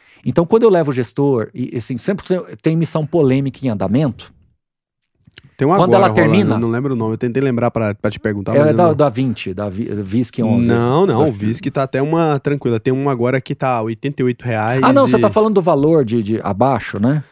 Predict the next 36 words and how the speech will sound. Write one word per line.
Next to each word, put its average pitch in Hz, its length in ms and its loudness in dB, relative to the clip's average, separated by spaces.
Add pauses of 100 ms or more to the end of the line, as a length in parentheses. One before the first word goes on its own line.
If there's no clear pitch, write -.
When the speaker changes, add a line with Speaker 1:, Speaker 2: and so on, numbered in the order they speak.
(120)
Speaker 2:
É, 107 200 -2
mas 95 200 -6
essa 107 200 -4
tá 147 100 -2
uma 196 160 2
estranha, 101 360 -4
essa 95 120 -8
é - 20 -2
uma 143 100 -2
polêmica 127 420 -2
mesmo, 98 220 -2
porque 104 120 -8
essa 110 160 -6
deu 120 100 -2
uma 143 80 2
diferença 123 360 -4
muito 123 180 -4
grande, 98 380 -8
cara. - 240 -12
Essa, 135 160 -2
acho 123 100 -4
que 147 60 0
essa 143 180 0
não - 60 2
Speaker 1:
Tá. 160 80 4
Speaker 2:
vai 135 60 2
emitir, 117 220 -2
não 107 60 -4
vai 110 100 -4
conseguir. 101 360 -10 (200)
Speaker 1:
Mas 180 200 0
o 185 40 4
que 220 120 -2
que 208 100 2
eu, 185 60 2
por 165 100 0